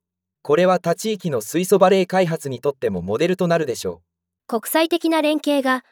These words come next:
Speaker 2: グリーン水素の未来を切り開くのですね。今週の最後は、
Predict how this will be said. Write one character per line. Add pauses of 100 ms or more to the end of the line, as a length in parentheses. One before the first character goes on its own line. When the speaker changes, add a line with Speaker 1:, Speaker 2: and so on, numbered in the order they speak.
(360)
Speaker 2:
グ
リ
ー
ン
水
素
の
未
来
を
切
り
開
く
の
で
す
ね。 (520)
今
週
の
最
後
は、